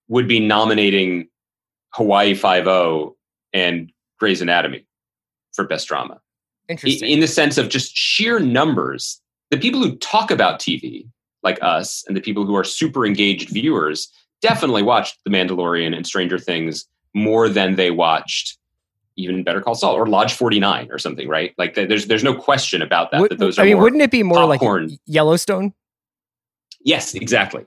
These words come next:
Speaker 2: Right.
Speaker 1: Exactly. Like, these are, Stranger Things and Mandalorian are particularly interesting contenders here because they, they feel more like, and again, we are intuiting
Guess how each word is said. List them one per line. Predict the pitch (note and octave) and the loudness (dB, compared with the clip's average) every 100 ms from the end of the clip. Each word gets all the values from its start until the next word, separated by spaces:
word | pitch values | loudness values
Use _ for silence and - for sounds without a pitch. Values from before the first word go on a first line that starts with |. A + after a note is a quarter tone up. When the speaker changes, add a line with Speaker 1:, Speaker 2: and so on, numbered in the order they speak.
| - | -8
Speaker 2:
Right. | C3+ | 0
Speaker 1:
Exactly. | E3 G#3+ - - _ _ _ | 2 0 -2 -10 _ _ _
Like, | C3+ A2 - | 0 0 -2
these | B2 F#3 G3+ | -2 0 2
are, | G3+ E3+ D#3+ - _ _ _ | 4 2 0 -8 _ _ _
Stranger | - F#3+ G3+ | 0 2 2
Things | G3+ E3+ | 2 2
and | C#3+ | 2
Mandalorian | C3+ C3 B2 D3 C3 A2+ | 2 2 2 2 2 2
are | A2 G#2+ | 2 0
particularly | - G#2+ - - - D3 C3 B2+ B2 - A#2 A2 | -2 -8 -10 -6 0 2 2 2 -2 -6 -4 -2
interesting | A2+ A#2 - A2+ - G#2+ G2 F#2 F2+ _ _ _ _ _ _ _ _ | 0 -2 -4 -6 -2 0 0 -2 -6 _ _ _ _ _ _ _ _
contenders | A2+ G2+ E3+ D#3 A#2+ | -10 -4 -2 0 0
here | G#2+ F#2+ | 0 -2
because | G2+ G#2 | -2 -2
they, | A2+ G2+ | 0 0
they | A2 A2 | 0 -2
feel | - D#3 D3+ | 0 2 2
more | A#2+ A#2+ | 2 2
like, | G#2+ F#2+ - _ | 2 0 -2 _
and | C#3+ | -2
again, | D3 G#2+ E2 - | 0 0 -4 -8
we | A#2 D3+ | -2 2
are | C3 A#2+ - _ _ _ _ _ _ _ - | 2 0 -4 _ _ _ _ _ _ _ -2
intuiting | C3+ B2+ - F#3 E3+ D#3 C3 G2+ | -2 0 0 2 4 4 2 -4